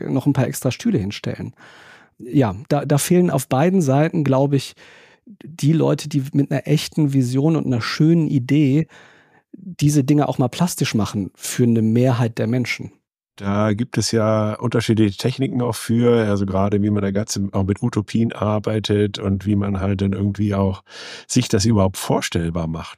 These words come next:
Speaker 2: ne? Und das ist trotzdem, dadurch durch diesen verkürzten Dialog, ist natürlich irre schwierig, überhaupt diesen Raum zu haben, da halt wie reinzugehen, eben genau mit diesen ganzen spalterischen Themen, die ja dann, die ja auch immer noch Profiteure haben,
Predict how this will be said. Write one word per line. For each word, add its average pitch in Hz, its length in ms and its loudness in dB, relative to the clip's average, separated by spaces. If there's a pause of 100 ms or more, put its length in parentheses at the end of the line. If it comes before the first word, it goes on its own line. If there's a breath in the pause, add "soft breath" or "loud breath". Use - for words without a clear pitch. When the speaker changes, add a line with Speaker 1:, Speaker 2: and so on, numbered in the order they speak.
(100)
Speaker 2:
ne? 104 220 -2 (640 loud breath)
Und 92 120 -2
das 95 100 0
ist 104 160 0
trotzdem, 117 540 0
dadurch 107 260 2
durch 110 200 2
diesen 110 200 -2
verkürzten 123 560 0
Dialog, 113 520 2
ist - 160 -4
natürlich 107 360 -2
irre 110 200 0
schwierig, 110 420 0
überhaupt 101 280 0
diesen 101 180 2
Raum 98 280 0
zu 98 220 -4
haben, 98 560 0 (760 loud breath)
da 90 300 -6
halt 92 200 -2
wie 95 100 0
reinzugehen, 92 760 -2
eben 95 300 -2
genau 85 300 -4
mit 90 140 -6
diesen 95 160 -4
ganzen 85 380 -6 (640 loud breath)
spalterischen 98 640 -2
Themen, 87 340 0
die 87 120 0
ja 82 140 0
dann, 85 220 -4 (180 soft breath)
die 98 100 4
ja 90 100 0
auch 95 180 -4
immer 90 140 -4
noch 82 120 -8
Profiteure 85 640 -2
haben, 82 380 -6